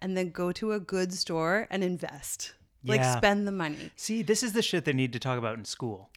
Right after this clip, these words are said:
Speaker 1: It really is, because I really was out, like, a hundred and fifty bucks for a bunch of stuff that didn't work, and then I hadn't spoken to my partner about it, and he was kind of, like, a little put out. He was like, "I don't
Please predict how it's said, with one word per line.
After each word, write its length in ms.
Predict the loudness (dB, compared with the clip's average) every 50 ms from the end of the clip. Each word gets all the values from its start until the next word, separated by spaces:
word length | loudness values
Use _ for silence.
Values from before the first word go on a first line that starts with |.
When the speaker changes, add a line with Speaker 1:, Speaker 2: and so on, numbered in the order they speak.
| _ _
Speaker 1:
It 160 | -2 -2 -2
really 380 | 0 0 2 4 4 4 2 2
is, 220 | 2 2 0 0
because 240 | -4 -4 -6 -2 -2
I 100 | 0 0
really 320 | 0 2 2 2 2 2 4
was 240 | 4 4 4 4 2 2
out, 200 | 2 2 2 2
like, 120 | 0 -4
a 40 | -4
hundred 400 | -6 -2 0 2 2 2 0 -2
and 100 | -4 -4
fifty 240 | -4 -8 -8 -10 -8
bucks 360 | -4 -2 -2 -2 -2 -4 -10
for 260 | -10 -8 -8 -8 -8 -8
a 60 | -8 -8
bunch 280 | -4 -2 -2 -2 -2
of 80 | -4 -6
stuff 220 | -6 -6 -6 -6 -8
that 100 | -8 -8
didn't 240 | -6 -6 -4 -4 -4
work, 360 | -4 -2 -4 -4 -6 -10 -8 -6
and 180 | -4 -2 -2 -2
then 140 | -2 -4 -4
I 80 | -4
hadn't 300 | -2 0 0 0 0 -2
spoken 260 | -4 -4 -4 -4 -2 -2
to 60 | -2
my 120 | -2 -2
partner 340 | -2 -4 -4 -4 -4 -4 -4
about 240 | -2 0 0 -2 -2
it, 140 | -4 -6 -8
and 100 | -10 -10
he 140 | -6 -4 -4
was 120 | -4 -4 -6
kind 180 | -6 -4 -4 -2
of, 100 | -2 -2
like, 220 | -2 -2 -4 -8 -14 -20 -20 -18 -18 -18 -20 -20 -20 -20 -20 _ _ -6
a 80 | -4 0
little 180 | 2 2 2 2
put 200 | 2 2 4 6
out. 300 | 6 6 6 4 2 0
He 60 | -2
was 120 | -2 -2
like, 140 | -4 -2 0
"I 80 | 0 0
don't 160 | 0 0